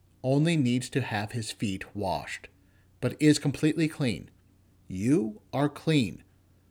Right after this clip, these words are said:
but not all of you." For he knew him who would betray him. Therefore he said, "You are not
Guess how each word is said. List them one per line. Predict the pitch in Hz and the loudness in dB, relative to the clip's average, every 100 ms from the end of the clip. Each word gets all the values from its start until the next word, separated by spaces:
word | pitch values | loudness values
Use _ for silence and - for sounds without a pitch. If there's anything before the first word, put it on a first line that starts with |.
| _ - | _ -6
but | 127 127 - - 139 | 0 0 0 -6 -2
not | 135 143 147 - _ | 2 2 0 -8 _
all | 156 156 117 80 - | 4 6 6 2 -4
of | 80 | -10
you." | 80 53 - - _ _ _ | -10 -10 -14 -20 _ _ _
For | - 147 139 | 0 4 4
he | 143 | 4
knew | 127 135 190 | 2 4 2
him | 151 170 165 180 - - | 0 -2 -4 -8 -10 0
who | 143 | 2
would | 127 120 | 4 2
betray | 131 - 151 123 | -2 0 2 2
him. | - 65 57 - _ _ _ | 0 -10 -12 -20 _ _ _
Therefore | 117 139 165 160 160 | 0 4 4 6 4
he | 143 147 | 4 0
said, | 127 - 185 104 80 - _ _ _ _ - | -2 2 2 2 -2 -14 _ _ _ _ -4
"You | 127 | 2
are | 143 | 4
not | 143 151 147 - | 4 2 0 -4